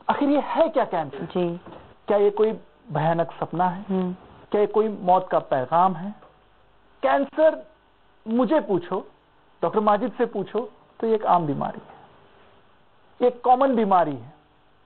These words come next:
Speaker 1: ये वो बीमारी है जो मुझे, एक डॉक्टर को हो सकती है, ये वो बीमारी है, कोई महिला को हो सकती है,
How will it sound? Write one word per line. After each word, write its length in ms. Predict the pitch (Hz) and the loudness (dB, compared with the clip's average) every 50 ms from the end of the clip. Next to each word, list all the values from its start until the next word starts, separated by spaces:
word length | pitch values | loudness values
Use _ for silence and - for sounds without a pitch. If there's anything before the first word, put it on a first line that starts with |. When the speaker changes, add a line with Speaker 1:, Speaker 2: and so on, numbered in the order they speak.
| _ _ _ _ _ _ _ _ _ _ _ _ _ _ _ _ _ _ _ _ _ _ _ _ _ _ - | _ _ _ _ _ _ _ _ _ _ _ _ _ _ _ _ _ _ _ _ _ _ _ _ _ _ -2
Speaker 1:
ये 80 | 220 240 | 0 0
वो 220 | 180 240 302 320 | 2 2 2 2
बीमारी 460 | 262 269 269 254 262 254 254 262 254 233 | 2 2 2 4 4 4 4 4 2 4
है 320 | 247 269 277 269 - - - _ _ _ _ _ _ _ _ _ _ _ _ _ _ _ _ _ _ _ _ _ _ _ _ _ _ _ _ _ _ _ _ _ _ _ _ _ _ _ _ _ _ _ _ _ _ _ _ _ - - | 4 4 2 0 -4 -12 -20 _ _ _ _ _ _ _ _ _ _ _ _ _ _ _ _ _ _ _ _ _ _ _ _ _ _ _ _ _ _ _ _ _ _ _ _ _ _ _ _ _ _ _ _ _ _ _ _ _ -12 -8
जो 480 | 156 160 233 247 254 262 254 - - - _ _ _ _ _ _ _ _ _ _ - - | -2 2 4 4 4 4 2 -2 -8 -20 _ _ _ _ _ _ _ _ _ _ -6 -2
मुझे, 520 | 180 202 208 160 247 247 262 254 - - - | 0 0 0 2 2 2 2 0 -4 -8 -8
एक 140 | 190 151 151 | -8 -6 -2
डॉक्टर 300 | 151 139 139 - 196 185 | -2 -4 -2 -4 -8 -4
को 100 | 196 202 | -4 -2
हो 100 | 185 202 | -4 -4
सकती 320 | 196 - 202 202 - - | -4 -6 -10 -10 -8 -8
है, 140 | 196 185 208 - - - - - - - - - _ _ _ _ _ _ _ _ _ _ _ _ _ _ _ _ _ _ _ - - - - - | -8 -8 -10 -14 -20 -20 -20 -20 -20 -20 -20 -20 _ _ _ _ _ _ _ _ _ _ _ _ _ _ _ _ _ _ _ -20 -20 -10 -2 0
ये 60 | 247 | 0
वो 200 | 208 214 277 294 | 2 4 2 2
बीमारी 440 | 262 269 254 240 254 247 254 262 240 | 2 2 2 4 4 4 4 4 2
है, 240 | 247 254 262 247 - - - _ _ _ _ _ _ _ _ _ _ _ _ _ _ _ _ _ _ _ - | 2 2 0 -2 -8 -16 -20 _ _ _ _ _ _ _ _ _ _ _ _ _ _ _ _ _ _ _ 0
कोई 320 | 208 202 214 214 - - - - 160 | 0 0 0 0 -6 -10 -14 -8 -6
महिला 340 | 151 131 123 156 165 175 180 | -6 -4 -2 0 2 2 2
को 140 | 196 226 208 | 2 2 0
हो 100 | 208 202 | 0 0
सकती 300 | - 214 208 - - 208 | -2 -4 -6 -4 -8 -8
है, 160 | 202 202 | -8 -8